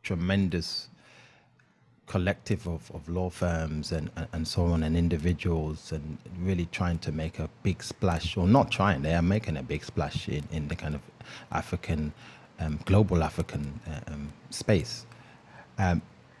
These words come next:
I, I set up the academy there and, and did some interesting work, uh, and continue to, to assist where I can. Uh, however, for me, it,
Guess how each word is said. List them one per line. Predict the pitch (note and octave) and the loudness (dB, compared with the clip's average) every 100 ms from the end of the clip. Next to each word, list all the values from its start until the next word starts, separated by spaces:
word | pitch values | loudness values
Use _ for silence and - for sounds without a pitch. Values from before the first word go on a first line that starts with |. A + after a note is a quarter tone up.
| - F#2 | -4 4
I, | G2 | 4
I | F#2 G2 F#2 - | 6 6 4 0
set | - G2+ | 2 4
up | F#2 - - | 4 0 -4
the | F#2 F2 E2 - | 0 2 2 0
academy | F#2 G2 F#2 F2 | 0 2 4 2
there | E2 E2+ G2+ | 2 2 2
and, | F2 D#2+ | 2 0
and | D#2 | -2
did | D2+ - | -6 -2
some | E2+ | 0
interesting | E2 - D#2+ E2 D#2+ | 0 0 -4 -2 2
work, | G2 D#2 - - G2+ | 4 2 -2 -12 -6
uh, | D#2+ D#2 - | -4 -4 -4
and | D#2+ D2+ - | -6 -8 -6
continue | E2 E2 F#2+ F2+ | -6 0 2 2
to, | E2 - D#2+ C#2+ - | 0 -4 -4 -4 -6
to | D#2+ | -6
assist | D#2 - F2+ - | -4 0 -2 0
where | F2 D#2+ | 2 2
I | D#2 | 2
can. | A2 F#2+ D2 - - - - - | 4 4 2 -8 -16 -16 -18 -2
Uh, | A2 F#2+ F2+ - - - - - | 2 4 4 0 -4 -20 -14 0
however, | A2+ C3+ A2+ | 6 8 8
for | G#2+ A2+ | 6 6
me, | A#2 G#2+ A2+ - | 6 6 2 -8
it, | D3 | -10